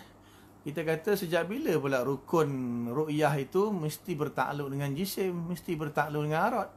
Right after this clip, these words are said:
<laughs> Di dunia ni iyalah, di dunia ni memanglah kita, kita nak, nak melihat sesuatu, mestilah benda tu berjisim, berarad, berwarna, bergerak. Ha, kalau tak berjisim,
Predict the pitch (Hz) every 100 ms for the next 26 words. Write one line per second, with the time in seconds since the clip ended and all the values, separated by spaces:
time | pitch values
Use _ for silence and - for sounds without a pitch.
0 | - - - - 110 - 95 - - -
1 | - - - 135 160 170 190 220 220 220
2 | 240 269 185 233 277 185 170 147 160 180
3 | 196 226 226 233 277 170 143 180 180 165
4 | 156 202 294 - - - - - 147 185
5 | 170 160 160 160 156 160 175 165 156 160
6 | 156 226 208 185 208 196 151 156 156 170
7 | 151 147 139 147 - 151 151 147 139 143
8 | 143 143 151 147 135 135 139 151 143 135
9 | 131 143 147 - - - - - - 113
10 | 110 107 131 143 147 135 135 127 135 -
11 | 156 156 160